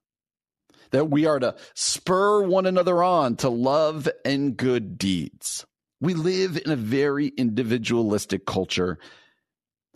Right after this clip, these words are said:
that kind of looks sideways at organizations. It's like we expect organizations to be,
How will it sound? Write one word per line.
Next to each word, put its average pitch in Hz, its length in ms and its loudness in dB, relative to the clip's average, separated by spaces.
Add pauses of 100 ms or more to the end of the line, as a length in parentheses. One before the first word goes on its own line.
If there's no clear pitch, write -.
(160)
that - 260 -2
kind 156 280 -2
of 165 60 0
looks 151 340 -2
sideways 110 1080 -2 (100)
at 113 240 0
organizations. 107 1200 -2 (1300)
It's 123 140 -2
like 147 180 -2
we 165 140 0
expect - 640 -6 (100)
organizations 101 1080 -2 (760)
to 135 200 0
be, 98 580 -2